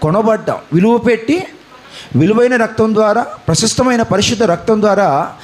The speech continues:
మనం కడగబడ్డాము, కొనబడ్డాం. ఇక మీరు మీ సొత్తు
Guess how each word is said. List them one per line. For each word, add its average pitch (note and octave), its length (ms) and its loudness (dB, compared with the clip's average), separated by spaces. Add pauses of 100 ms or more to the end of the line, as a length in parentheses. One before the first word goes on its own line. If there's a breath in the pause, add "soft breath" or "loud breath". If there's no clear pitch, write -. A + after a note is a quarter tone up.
(280 loud breath)
మనం F#3 300 0
కడగబడ్డాము, G#3+ 840 0 (100)
కొనబడ్డాం. C4 640 -2 (680)
ఇక G#3+ 120 0
మీరు A3 300 2
మీ A#3 100 2
సొత్తు C#4+ 440 0